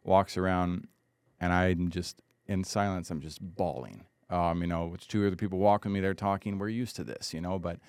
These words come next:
this was immediacy, right? This was my family, pretty much. And so I start shaking, and I look down, I'm like, "Man, I got nice clothes on. Um, I got a nice backpack." Uh, I felt dirty because of it.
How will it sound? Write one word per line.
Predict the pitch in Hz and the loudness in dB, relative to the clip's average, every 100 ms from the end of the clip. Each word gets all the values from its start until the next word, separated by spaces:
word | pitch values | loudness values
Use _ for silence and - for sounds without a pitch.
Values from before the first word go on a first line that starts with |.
| - - - | -20 -12 0
this | 101 - | 0 2
was | 101 85 - - | -2 -2 -8 -4
immediacy, | 95 101 110 90 - - - | -2 0 0 -2 -8 -10 -8
right? | 73 95 | -8 -4
This | 104 | -4
was | 110 92 | -4 -2
my | 98 92 | 0 -2
family, | 90 - 110 110 92 76 | -4 -6 -2 -2 -4 -8
pretty | 90 80 | -8 -8
much. | 73 78 - - | -8 -10 -12 -8
And | 95 92 | -6 -2
so | 98 | 4
I | 98 | 4
start | 110 - 87 - | 4 -2 -4 -4
shaking, | - 98 95 113 127 - - - _ | 0 0 0 -2 -4 -6 -20 -20 _
and | - | 0
I | 98 | 4
look | 98 107 | 4 4
down, | 110 110 107 | 4 4 4
I'm | 101 | 2
like, | 80 78 | -2 -4
"Man, | 85 | -6
I | 78 | -6
got | 80 | -8
nice | 69 73 | -10 -12
clothes | - 107 127 113 | -2 2 2 2
on. | 104 95 95 - _ _ _ - | 0 -2 -4 -8 _ _ _ 2
Um, | 85 80 82 | 4 4 0
I | - | -6
got | 87 | -6
a | 71 | -6
nice | - | 0
backpack." | 123 117 - 104 98 92 - _ _ _ | 2 2 0 0 0 -4 -12 _ _ _
Uh, | - 82 - | 2 2 2
I | 90 | 0
felt | 113 69 | 0 0
dirty | 71 92 104 123 120 | -2 -2 0 2 2
because | 123 120 113 | 0 0 0
of | 107 104 | 0 0
it. | 110 | 0